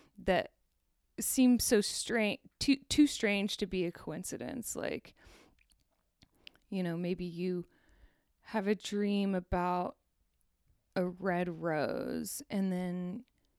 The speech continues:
you're walking to your car and you see a red rose on the ground. And then when you're driving to work, you see a billboard that has a red rose on it. And then you get to work and someone is talking about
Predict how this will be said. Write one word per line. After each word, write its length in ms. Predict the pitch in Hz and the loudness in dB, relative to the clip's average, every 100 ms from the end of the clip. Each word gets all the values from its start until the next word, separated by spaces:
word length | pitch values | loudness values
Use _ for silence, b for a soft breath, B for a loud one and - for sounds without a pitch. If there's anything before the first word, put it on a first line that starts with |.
| _ | _
you're 100 | - | 0
walking 360 | 202 185 - 214 | 4 4 2 -2
to 120 | - | 0
your 120 | 208 | -2
car 380 | 196 - 208 196 | -4 -6 -6 -4
and 100 | 175 | -6
you 60 | 180 | -8
see 200 | - 202 | -6 -6
a 80 | 175 | -2
red 360 | 175 175 175 | 0 -2 -2
rose 360 | 180 175 180 175 | 0 0 0 -4
on 100 | 175 | -8
the 80 | - | -8
ground. 640 | - - - - 214 - b b b b b b - | -8 -8 -6 -8 -8 -12 b b b b b b -6
And 160 | 190 | -2
then 100 | 190 | 0
when 140 | 190 196 | 0 0
you're 80 | 190 | 0
driving 360 | 202 185 185 | -2 -2 -4
to 140 | - 185 | -4 -6
work, 380 | 170 185 190 - | -2 -2 -2 -6
you 60 | |
see 200 | - 202 | -6 -4
a 120 | 185 170 _ | -4 -6 _
billboard 460 | - 185 185 170 135 | -2 -2 -2 -4 -4
that 120 | 143 | -6
has 220 | - 175 | -6 -8
a 60 | - | -8
red 280 | 110 107 - | -8 -8 -6
rose 300 | - - - | -8 -6 -8
on 180 | 69 67 | -10 -10
it. 180 | 69 - _ _ _ _ _ _ _ _ _ _ _ - | -12 -16 _ _ _ _ _ _ _ _ _ _ _ -10
And 140 | 190 180 | -6 -4
then 120 | 180 | -2
you 100 | 185 | -4
get 240 | - 185 | -2 -2
to 140 | - 202 | -2 -2
work 280 | 190 190 | 0 0
and 120 | 196 175 | -2 -4
someone 320 | 180 175 175 | -4 -4 -4
is 120 | 170 | -6
talking 360 | - 165 - 170 | -8 -10 -10 -8
about 300 | 160 160 | -6 -6